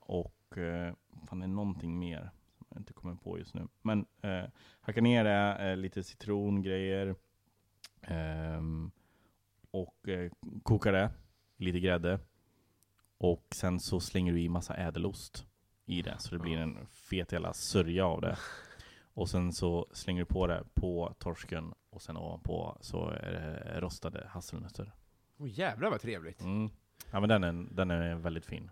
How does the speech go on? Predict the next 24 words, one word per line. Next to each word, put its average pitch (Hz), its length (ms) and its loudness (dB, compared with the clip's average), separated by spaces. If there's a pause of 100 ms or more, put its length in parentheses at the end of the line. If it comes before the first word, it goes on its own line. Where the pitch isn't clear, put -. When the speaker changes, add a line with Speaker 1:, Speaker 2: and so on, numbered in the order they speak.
Speaker 2:
Ja, 139 200 -4
väldigt, 147 260 -2
väldigt 107 160 -4
gott 95 100 -10
låter 92 160 -14
det. 92 120 -10 (400)
Jag, - 160 0
jag 196 120 4
kom 180 140 4
på - 100 -10
en 180 140 4
ny 240 140 4
fråga 131 340 4
som 147 140 0
jag 147 60 4
inte 143 100 2
har 143 140 4 (260)
formulerat 147 480 4
ännu. 98 200 0 (140)
Speaker 1:
Nej. 107 140 6
Speaker 2:
Den 151 80 6
är 139 40 4
så 139 100 0
här: - 140 0